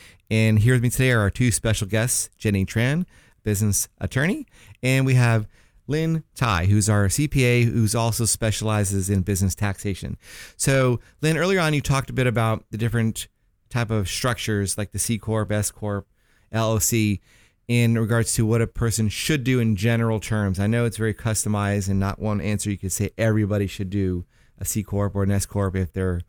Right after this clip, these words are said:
X Y Z income. But let, let us give a bit of a range, if you don't mind. What have you seen in the past if a person's starting off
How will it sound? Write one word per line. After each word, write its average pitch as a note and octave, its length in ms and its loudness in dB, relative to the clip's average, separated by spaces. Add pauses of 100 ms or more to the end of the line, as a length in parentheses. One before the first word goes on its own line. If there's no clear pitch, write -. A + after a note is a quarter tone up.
(300)
X - 280 -4
Y F#2+ 200 0
Z F#2 320 0
income. F2 480 -2 (340)
But C3 100 0
let, C3+ 160 0
let E3 140 2
us G#3 120 0
give E3 200 0
a C3+ 100 2
bit C#3 160 2
of C3 80 0
a B2 60 2
range, A2 440 2
if G2 80 -2
you A#2+ 60 2
don't A#2+ 160 0
mind. A2 240 2
What B2+ 120 2
have D#3 140 2
you D3 140 2
seen C3 280 0
in A#2 100 0
the G#2 80 -2
past G#2 520 -2
if A2 140 -6
a G#2+ 80 -6
person's B2+ 420 -6
starting A2 320 -2
off F#2+ 240 0